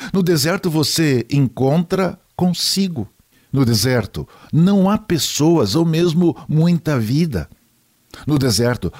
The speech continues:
você pode morrer de fome e sede. No mundo que se faz deserto, temos sede de encontrar um amigo. A busca pelo poder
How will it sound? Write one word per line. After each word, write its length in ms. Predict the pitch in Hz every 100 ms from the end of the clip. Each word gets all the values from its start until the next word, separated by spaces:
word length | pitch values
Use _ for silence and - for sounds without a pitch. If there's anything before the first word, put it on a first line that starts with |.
| -
você 200 | 127 -
pode 260 | - 101
morrer 440 | 101 147 127 135 147
de 140 | 139
fome 420 | 143 147 123 151 175
e 80 |
sede. 520 | 202 - 220 160 - - _ _ _ _ _ _ _ - -
No 100 | 208
mundo 460 | 208 220 269 160 - - -
que 140 | 170
se 160 | 151 147
faz 360 | - 147 147
deserto, 680 | - 151 117 92 131 151 -
temos 460 | 104 143 139 131 - -
sede 680 | - - - 190 196 175 214 - -
de 160 | 139
encontrar 760 | 160 135 139 127 107 98 117 113 - -
um 220 | 107 107 - -
amigo. 500 | 92 87 92 85 80 - _ _ _ _ _ - -
A 40 | 139
busca 380 | 131 214 -
pelo 220 | - 147 143
poder 500 | 139 113 160 139